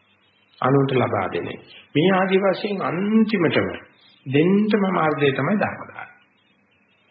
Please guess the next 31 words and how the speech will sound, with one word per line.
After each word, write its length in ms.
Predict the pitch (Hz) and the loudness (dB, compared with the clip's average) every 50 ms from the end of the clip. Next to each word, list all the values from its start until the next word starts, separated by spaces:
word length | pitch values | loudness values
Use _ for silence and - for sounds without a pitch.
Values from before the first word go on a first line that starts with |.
| _ _ _ _ - | _ _ _ _ -4
ඒක 120 | - 156 160 | -4 -2 -2
නිසා 280 | 170 165 165 170 - 151 | -2 -2 -2 -2 -2 -2
බුදුහාමුදුරුවෝ 920 | 151 143 165 185 165 165 190 208 214 220 208 185 - 190 170 147 135 131 | -4 -4 -2 -2 0 0 0 0 2 2 0 0 0 2 4 4 4 4
විසින් 340 | 131 123 - 190 147 127 123 - - - - - - - - | 4 2 2 0 0 0 0 -2 -4 -6 -12 -18 -18 -10 -2
ඒ 180 | - 143 156 175 175 | 2 4 4 4 4
කරපු 480 | 170 170 160 175 170 160 - 160 147 135 120 - - - | 2 2 2 2 2 2 2 2 2 2 2 0 -2 -6
ධර්ම 300 | - - - - 170 190 175 | -8 -8 -6 -4 -4 -2 -2
දානමය 420 | 165 151 143 139 135 135 131 123 123 | 0 0 0 0 -2 -4 -4 -4 -6
පින්කම 380 | 120 - 127 139 135 131 151 151 | -4 -4 -4 -6 -6 -8 -8 -8
දිහා 260 | 147 147 143 131 123 | -6 -4 -4 -4 -2
බලනකොට, 520 | 117 117 110 113 113 131 131 139 135 131 139 147 | -2 -2 -2 -2 -4 -4 -4 -6 -4 -4 -4 -4
මේ 200 | 202 190 190 196 | -2 -2 -2 -2
පින්කමක් 420 | - 127 120 123 135 139 151 151 - | 0 -2 -2 0 0 -2 -4 -4 -8
කියන 160 | - 175 165 | -12 -14 -14
වචනේ 220 | 165 160 165 175 170 | -14 -12 -12 -10 -10
මම 220 | 170 160 165 165 | -10 -10 -10 -8
පාවිච්චි 340 | - - 120 117 123 - - | -6 -2 -2 -2 -2 -2 -4
කරන්නත් 320 | 170 156 147 156 - - - | -4 -4 -2 -4 -4 -4 -4
කැමති 280 | - 117 98 95 107 | -6 -4 -4 -4 -8
නෑ 160 | - - 85 | -8 -10 -12
මෙතන. 240 | 78 - - - - - - - - - _ _ _ _ _ _ - | -14 -16 -18 -20 -20 -20 -20 -20 -20 -20 _ _ _ _ _ _ -2
මේක 140 | 143 160 175 | 0 0 0
පින්කමක් 380 | - 160 151 156 160 180 175 175 156 - | 2 2 0 0 0 0 -2 -2 -2 -2
නෙවෙයි. 320 | - 139 127 123 127 - - - - _ _ _ _ _ _ _ _ _ _ - | -2 -2 -2 -2 -4 -6 -12 -18 -20 _ _ _ _ _ _ _ _ _ _ -8
මේක 140 | - 131 135 131 | -6 -4 -2 -2
දක්ෂකමක් 560 | 123 117 113 - - 170 - 185 190 185 - | -2 -4 -4 -6 -6 -4 -2 -2 -2 -2 -2
විතරයි. 360 | - 147 - 135 95 - - - - - - | -2 -2 -2 -2 -4 -4 -6 -10 -16 -14 -10
ආන්නේ 400 | - 117 120 147 180 180 170 156 | -6 -4 -2 -2 0 0 0 0
දක්ෂකම 460 | 127 123 107 - - - 165 180 175 185 | 0 -2 -2 -4 -6 -8 -6 -4 -4 -4
දිහා 240 | 175 180 - 127 - | -2 -2 -2 -2 -2
බලනකොට 480 | 127 123 131 147 160 151 151 147 139 | -2 0 0 0 2 2 0 0 -2